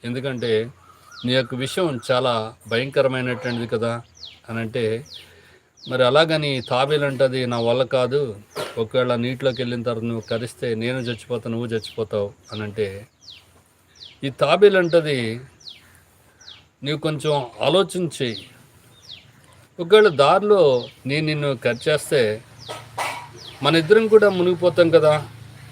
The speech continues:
నేను అలాంటి ఒక మూర్ఖమైనటువంటి పనిని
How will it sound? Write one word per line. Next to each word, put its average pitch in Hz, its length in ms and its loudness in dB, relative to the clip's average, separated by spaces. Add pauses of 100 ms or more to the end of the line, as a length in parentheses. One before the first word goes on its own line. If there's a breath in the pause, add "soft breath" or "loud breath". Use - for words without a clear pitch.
(600)
నేను 156 200 4
అలాంటి 165 380 4
ఒక 160 200 4
మూర్ఖమైనటువంటి 147 1300 0 (100)
పనిని 123 500 -2